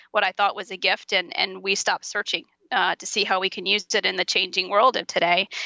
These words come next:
Um, but yet often if we look around, I think we can find those places where we can start plugging in those passions that we had forgotten about as kids or whatever.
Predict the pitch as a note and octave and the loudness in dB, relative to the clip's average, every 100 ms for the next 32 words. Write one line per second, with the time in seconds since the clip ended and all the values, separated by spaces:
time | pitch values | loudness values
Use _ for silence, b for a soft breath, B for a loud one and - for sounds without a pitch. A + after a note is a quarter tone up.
0 | B B G3 G3 F3+ F#3+ F3 G#3 G3 G#3+ | B B 2 2 2 0 0 2 4 2
1 | A3 G#3+ G3 F#3+ G3 F#3+ F#3+ G3 F#3+ F#3 | 2 -4 -8 -6 -4 -2 0 0 0 -4
2 | G3 - F3 - G3+ - F#2+ - F2+ F#2 | -6 -6 -10 -4 -4 0 0 0 -2 -2
3 | - G3 - G#3 G#3 G#3 G#3 A3 B3+ - | 0 0 -2 -2 0 0 0 0 -2 2
4 | G#3 G3+ G3+ F#3+ F#3+ G3 G3 F#3+ - G3 | 0 2 0 0 -2 0 0 0 -2 -6
5 | - G#3 A3 - G#3 F3+ - F#3+ F#3 F#3 | -4 -4 -4 -4 0 0 0 0 2 0
6 | F#3 - F#3 F3 F3+ F3+ F3+ F3+ F3+ G3 | -4 -4 -4 -4 -8 -4 -2 -2 -6 -8